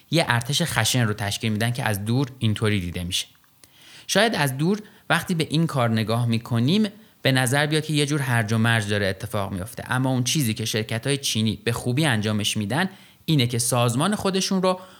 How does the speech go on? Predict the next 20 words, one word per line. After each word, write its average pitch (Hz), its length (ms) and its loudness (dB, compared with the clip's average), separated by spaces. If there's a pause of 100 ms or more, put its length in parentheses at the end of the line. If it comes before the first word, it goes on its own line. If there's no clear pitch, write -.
(120)
با 123 120 4
توجه 123 440 0
به 131 100 0
بازار 120 540 0
آماده 95 360 -2
می‌کنن. 90 380 -8 (440)
این 160 160 2
در 127 180 4
حالیه 123 340 2
که 107 140 -4
تو 117 160 -4
غرب 156 380 0
شرکت‌ها 120 640 0
و 123 40 2
مدیراشون 113 600 0
به 165 120 0
دنبال 131 400 0
تثبیت 151 580 -4
سازمانشون 107 680 0
هستن 101 320 -4